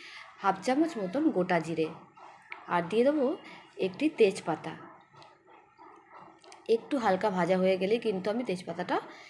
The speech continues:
এর মধ্যে দিয়ে দেবো। তো দিয়ে দিলাম তেজপাতাটা। তেজপাতাটা থেকে যখন সুন্দর গন্ধ আসবে, দিয়ে দিলাম কুচনো পেঁয়াজ, ছোট সাইজের একটা কুচনো পেঁয়াজ আমি দিয়ে দিলাম। এটাকেও সুন্দর করে লাল লাল করে ভেজে নিতে হবে।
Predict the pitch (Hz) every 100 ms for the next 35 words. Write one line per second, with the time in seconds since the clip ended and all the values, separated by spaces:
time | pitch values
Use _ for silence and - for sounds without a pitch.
0 | - - 185 185 277 233 220 156 143 147
1 | 156 - - - - 180 202 226 247 302
2 | 277 247 247 240 262 339 427 - - -
3 | - - _ - - _ - - _ -
4 | - 226 - 262 285 285 311 - 240 226
5 | 214 226 359 453 - - - - 220 214
6 | 196 190 202 220 220 254 220 190 185 214
7 | 247 202 190 190 196 196 196 277 320 -
8 | _ _ _ - - 233 254 254 247 247
9 | 247 - 220 208 214 208 214 247 220 190
10 | 180 196 214 269 330 - 190 208 208 262
11 | - 202 196 196 226 370 - - - -
12 | - 202 196 208 240 302 285 214 190 180
13 | 170 170 156 160